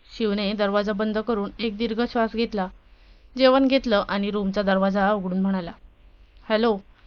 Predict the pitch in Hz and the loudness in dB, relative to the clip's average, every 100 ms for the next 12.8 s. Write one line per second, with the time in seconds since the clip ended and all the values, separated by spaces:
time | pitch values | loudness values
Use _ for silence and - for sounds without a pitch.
0 | - _ - 226 220 220 202 180 - - | -20 _ -6 0 2 2 -2 -4 -8 -20
1 | - - _ - 180 196 208 196 214 202 | -20 -20 _ -4 -2 0 0 0 0 -2
2 | 185 190 208 196 170 - - - - - | -2 -4 -6 -6 -10 -14 -20 -20 -20 -20
3 | - - 269 269 254 220 240 240 240 240 | -20 -2 2 4 4 2 0 2 2 0
4 | 208 208 226 208 190 196 196 196 196 190 | 0 -2 0 0 0 0 0 0 0 -2
5 | 208 214 208 208 208 196 170 165 175 - | -4 -6 -4 -4 -6 -6 -8 -8 -10 -14
6 | - - - - - 202 185 185 196 196 | -20 -20 -20 -20 -4 0 0 0 0 0
7 | 196 185 196 - 220 190 180 - - - | 0 -2 -2 -4 -2 -2 -4 -10 -20 -20
8 | - - 220 220 220 226 226 185 190 185 | -12 -6 -4 0 0 2 0 -2 0 -2
9 | 170 - - - - - - - - 254 | -4 -12 -20 -20 -20 -20 -20 -8 0 2
10 | 254 240 247 247 226 226 226 208 214 226 | 4 4 6 4 4 2 -2 -4 -2 -2
11 | 226 220 208 180 - 196 190 196 196 196 | 0 -2 -2 -4 -4 -6 -4 -6 -4 -4
12 | 220 - 220 190 180 190 175 | -4 -2 -2 -2 -4 -6 -6